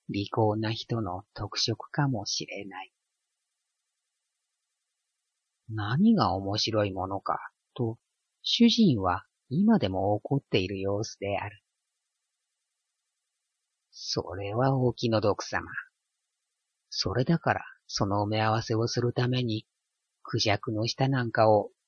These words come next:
金と太鼓で探しているじゃないか。まあ、そう怒らずに待っているさ。しかし、著書といえば君、今日は一大珍宝を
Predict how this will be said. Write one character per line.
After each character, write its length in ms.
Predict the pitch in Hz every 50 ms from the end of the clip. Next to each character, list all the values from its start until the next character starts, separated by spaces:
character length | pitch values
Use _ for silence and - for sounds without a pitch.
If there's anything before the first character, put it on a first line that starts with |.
| _ _ _ _
金 320 | - - 123 107 101 101 -
と 100 | - 98
太 220 | - - 101 110
鼓 240 | 110 110 - - 113
で 120 | - 117
探 360 | 117 - 120 107 110 117 135 131
し 80 | -
て 100 | - 143
い 80 | 139 143
る 80 | 175
じ 100 | 165 -
ゃ 60 | 143 117
な 160 | 95 90 92
い 80 | - -
か。 120 | - - - - - - - _ _ _ _ _ _ _ _ _ _ _ _ _ _ _ _ _ _ _ _ _ _ _ _ _ _ _ _ _ _ _ - -
ま 220 | 98 101 95 95
あ、 80 | 101 - - _ _ _ _ _ _ _
そ 220 | - - - - 117
う 40 | 90 82 85 87 92 92 95
怒 220 | - - - 123
ら 140 | 127 123 127
ず 140 | - 123 110
に 140 | 95 92 98
待 200 | 104 120 147 -
っ 60 | _ -
て 80 | 123
い 60 | 113
る 100 | 107 120
さ。 200 | 120 - 127 98 - - - - _ _ _ _ _ _ _ _ _ _ _ _ _ _ _ _ _ _ _ _ _ _ _ _ _ _
し 260 | - - - - - -
か 160 | - 127 131
し、 320 | - - - - - - - - _
著 180 | - - 180 190
書 180 | - - 233 202
と 140 | - 107
い 120 | 101 95 92
え 60 | 95
ば 160 | 95 - - - _
君、 360 | - - 110 95 95 98 - - _ _ _ _ _ _ _ _ -
今 180 | - 165 175 175
日 60 | 143
は 180 | 95 85 - - _ _ _ _ _ _
一 380 | - 120 123 - - 202 202
大 300 | 151 - - 135 170 190
珍 260 | - - - 214 202 196
宝 200 | - 131 113 98
を 340 | 95 92 87 92 101 -